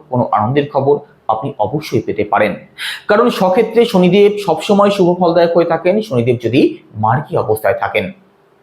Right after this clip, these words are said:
তো এখানে সন্তান পক্ষ অবশ্যই ভালো থাকবে। ফ্যামিলি প্ল্যানিং যারা করবেন ভাবছেন,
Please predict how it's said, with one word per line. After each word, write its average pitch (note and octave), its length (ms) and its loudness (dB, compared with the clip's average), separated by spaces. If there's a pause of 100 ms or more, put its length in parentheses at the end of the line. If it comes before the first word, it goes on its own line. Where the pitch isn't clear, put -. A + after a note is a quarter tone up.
(460)
তো - 100 4
এখানে F3 240 2
সন্তান D#3 380 0
পক্ষ D#3 200 0
অবশ্যই B2+ 460 0
ভালো D3+ 180 0
থাকবে। D3+ 500 -2 (220)
ফ্যামিলি F#3 280 2
প্ল্যানিং G3 260 2
যারা F3 160 2
করবেন A2 340 0
ভাবছেন, G#2+ 420 -4